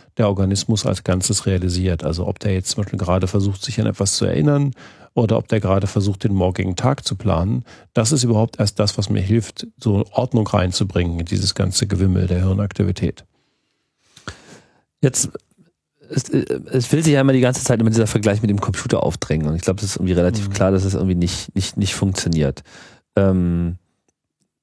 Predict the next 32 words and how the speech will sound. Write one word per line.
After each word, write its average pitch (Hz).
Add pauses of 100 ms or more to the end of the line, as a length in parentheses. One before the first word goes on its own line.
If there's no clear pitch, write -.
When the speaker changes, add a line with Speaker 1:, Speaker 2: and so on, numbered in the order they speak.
Speaker 2:
vor -
allem 131
ist 131
ja 110
beim 107
Computer 113
klar, 117
so, 113
man 92
hat 110
so 101
die 92
Hardware, 107
man 92
hat 113
so 104
die 92
Software, 110
man 98
hat 104
sozusagen 87
so, 90
so 90
das 87
eigentliche 107
Funktionsgebilde, 117
was 107
dann 107
eben 113
von 101
so 101
einer 92